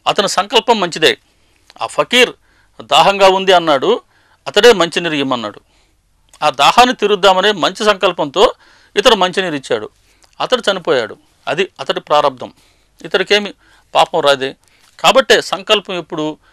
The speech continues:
మంచిగా ఉండాలి. చెడు సంకల్పం అయితేనే పాపం వస్తుంది. కాబట్టి ఇతడికేం పాపం రాలా, కానీ అది తనకి పాపాన్ని తెస్తుందేమో అని భయపడుతూ ఉన్నాడు. ఇలా మళ్ళీ చావడి చేరుకున్నాడు.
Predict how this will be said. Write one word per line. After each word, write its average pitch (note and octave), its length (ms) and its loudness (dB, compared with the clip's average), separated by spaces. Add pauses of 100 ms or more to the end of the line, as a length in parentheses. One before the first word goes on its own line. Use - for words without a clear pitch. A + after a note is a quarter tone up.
(220)
మంచిగా C#3+ 400 -2
ఉండాలి. A#2+ 520 -4 (220)
చెడు G3+ 100 -2
సంకల్పం F#3+ 480 0
అయితేనే D3 480 -2 (500)
పాపం C3+ 280 -2
వస్తుంది. G#2+ 460 -16 (560)
కాబట్టి D3+ 360 -4 (380)
ఇతడికేం D3+ 400 -2
పాపం E3+ 320 2
రాలా, E3 320 6 (420)
కానీ G3 440 0 (460)
అది F3 180 -2
తనకి F3+ 460 -2 (160)
పాపాన్ని E3+ 360 2
తెస్తుందేమో G#3 680 0 (120)
అని D3 260 -4 (360)
భయపడుతూ D3+ 500 -4
ఉన్నాడు. A2+ 320 -12 (560)
ఇలా G#3 260 6 (440)
మళ్ళీ F#3+ 200 0 (100)
చావడి F#3 320 -4
చేరుకున్నాడు. F3+ 560 0